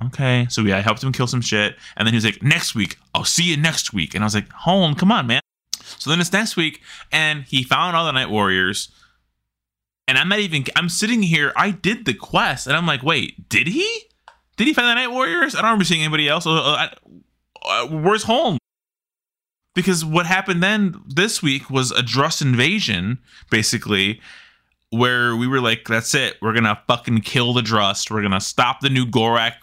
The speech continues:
Gorak Zara, whatever her name is." And we go to kill her, and we, we straight up, we body her ass. We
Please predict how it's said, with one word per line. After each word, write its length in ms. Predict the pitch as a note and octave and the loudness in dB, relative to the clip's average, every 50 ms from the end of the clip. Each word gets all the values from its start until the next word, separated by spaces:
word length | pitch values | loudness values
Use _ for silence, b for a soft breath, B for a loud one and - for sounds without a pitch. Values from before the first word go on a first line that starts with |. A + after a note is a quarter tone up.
| _ F#2+ G#2 | _ -14 -8
Gorak 400 | G#2 A2 A#2+ B2 B2 B2 G#2+ A#2 | -2 2 2 2 2 0 -2 -2
Zara, 680 | A2+ F#2+ F#2 G2+ G2 G#2+ A2+ G#2+ G2 E2 E2 E2+ E2 E2+ | -2 -2 0 2 2 2 2 0 0 0 0 0 0 0
whatever 220 | F#2 G2 F#2+ F#2+ F2+ | -2 0 0 0 0
her 120 | G2 F2 | 0 0
name 260 | F2 E2 E2 E2 E2+ | 0 0 0 0 0
is." 320 | E2+ E2+ F2 F2+ - - - B B B B B B B B B B B B B _ _ | 0 0 0 -2 -4 -6 -10 B B B B B B B B B B B B B _ _
And 580 | A2 A#2 A#2 A#2 A#2 A#2 A#2 A2+ A2+ A2 A2+ | 0 0 2 2 0 0 0 0 0 -2 -2
we 160 | A2 A#2+ A2+ | 0 0 0
go 140 | G2+ C#3 D#3 | 0 2 0
to 80 | D#3 C#3 | -2 -2
kill 280 | - - E3 F#3 A3+ | 0 0 0 0 2
her, 500 | A3 F3 C3 G#2 G2 G2 G2+ G#2 A2+ A#2 - - | 2 2 2 2 2 2 0 0 -2 -4 -2 0
and 240 | A#2 A#2 A2+ G#2+ G#2 | 2 2 2 2 0
we, 380 | A#2 A#2 A2+ A2+ A2+ A2+ A2 - | 0 0 0 0 -2 -4 -4 -4
we 180 | A2+ B2+ C3+ C#3+ | -4 -2 -2 -2
straight 260 | - - F3 E3 C3+ | 0 0 0 0 0
up, 240 | D3+ D3+ C#3+ - A#2+ | 0 -2 -2 -2 -2
we 100 | A#2 G#2+ G2 - _ | -2 -2 -2 -2 _
body 380 | A#2 A2 A2 G#2+ G#2+ G2+ F#2 F2+ | 0 2 2 2 2 2 0 0
her 200 | F2+ G2+ F2+ F2 | 2 2 2 2
ass. 400 | E2 D#2 D#2 D#2 D2+ - - - | 4 4 2 2 0 -2 -4 -6
We 100 | G#2 | -8